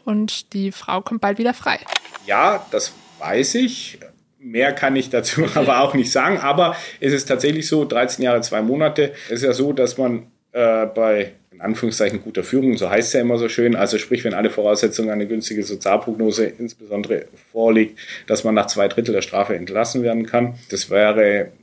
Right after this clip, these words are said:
Speaker 2: war im April zweitausendzwanzig, soweit ich das im Kopf habe. Endstrafe, also sprich die vollständige Verbüßung, ist im Jahr zweitausendfünfundzwanzig im April, wenn ich das auch richtig im Kopf habe. Ja,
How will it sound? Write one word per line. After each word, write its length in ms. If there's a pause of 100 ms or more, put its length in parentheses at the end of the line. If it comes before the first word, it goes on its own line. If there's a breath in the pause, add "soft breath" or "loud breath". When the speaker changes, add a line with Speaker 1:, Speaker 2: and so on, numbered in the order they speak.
Speaker 2:
war 520
im 140
April 380
zweitausendzwanzig, 1500
soweit 300
ich 100
das 160
im 140
Kopf 300
habe. 400 (340 loud breath)
Endstrafe, 720
also 160
sprich 220
die 100
vollständige 560
Verbüßung, 560
ist 180
im 160
Jahr 400
zweitausendfünfundzwanzig 1500
im 140
April, 840 (100)
wenn 140
ich 80 (100)
das 200
auch 220
richtig 240
im 60
Kopf 240
habe. 260 (260 loud breath)
Ja, 540